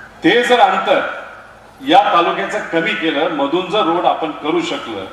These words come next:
तर इथं असणाऱ्या युवांना खूप मोठ्या प्रमाणात संधी ही तिथं मिळू शकते. लोक इथं आल्यानंतर जमीन तर तुमचीच आहे, जमिनीवर कोणी तिथं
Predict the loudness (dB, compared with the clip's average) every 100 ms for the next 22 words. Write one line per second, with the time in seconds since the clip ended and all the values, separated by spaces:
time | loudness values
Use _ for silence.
0 | -18 -20 -20 -20 -20 -8 0 0 2 2
1 | 2 2 0 0 -2 -4 -2 -2 -2 -2
2 | -4 -4 -4 -4 -2 -2 0 0 -2 -4
3 | -6 -4 -4 -4 -8 -16 -20 -20 -20 -18
4 | -18 -2 -2 0 -2 -4 -2 0 0 0
5 | -6 -6 -12 -14 -16 -20 -20 -20 -20 -10
6 | 0 0 2 -2 2 4 4 0 -4 -6
7 | -4 -2 -4 -4 -4 -4 -4 -4 -4 -4
8 | -4 -2 -2 -2 -2 -2 -2 -2 0 2